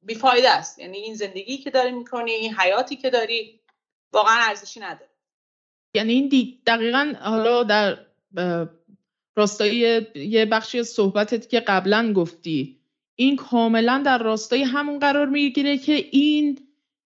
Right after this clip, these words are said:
Speaker 2: تن-، چیزی که در واقع، تنها چیزی که در این جنبش نبود، اون احساس مراقبت نسبت به جوانترین و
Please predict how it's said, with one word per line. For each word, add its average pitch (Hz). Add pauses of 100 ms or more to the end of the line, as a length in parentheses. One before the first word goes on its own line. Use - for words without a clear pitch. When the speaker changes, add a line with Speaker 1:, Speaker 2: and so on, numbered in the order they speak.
Speaker 2:
تن-، 226
چیزی 294
که 226
در 208
واقع، 208
تنها 220
چیزی 277
که 220
در 214
این 240
جنبش 208
نبود، 247
اون 294
احساس 294
مراقبت 226
نسبت 254
به 269 (800)
جوانترین 214
و 220